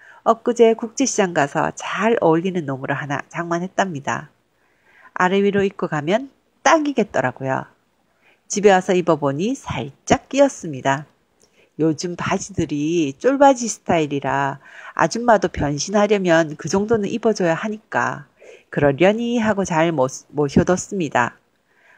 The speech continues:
학부모 참관 수업일 날 평소에 민낯은 잊어라 하며 아침 일찍부터 머리 감고 안 하던 화장도 하고 블라우스 챙겨 입고 새로 산 바지를 떡하니 입-, 껴입었는데 이게 어떻게 된 일일까요?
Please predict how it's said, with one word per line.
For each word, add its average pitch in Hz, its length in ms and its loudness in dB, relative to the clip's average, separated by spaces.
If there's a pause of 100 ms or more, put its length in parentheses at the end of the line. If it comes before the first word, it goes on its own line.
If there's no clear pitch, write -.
(120)
학부모 277 440 0
참관 277 420 4
수업일 165 400 0
날 143 300 2 (380)
평소에 269 520 4
민낯은 202 800 0
잊어라 139 420 0 (160)
하며 247 420 0 (320)
아침 190 340 -2
일찍부터 269 580 0
머리 180 260 4
감고 131 580 0 (260)
안 147 180 -2
하던 170 260 2
화장도 226 500 -2
하고 143 520 -4
블라우스 165 380 2
챙겨 196 320 -2
입고 143 520 0
새로 226 280 4
산 190 200 -2
바지를 135 440 -2
떡하니 208 680 -2
입-, 214 200 -10
껴입었는데 147 920 4 (440)
이게 165 220 4
어떻게 156 340 2
된 170 180 2
일일까요? 143 580 0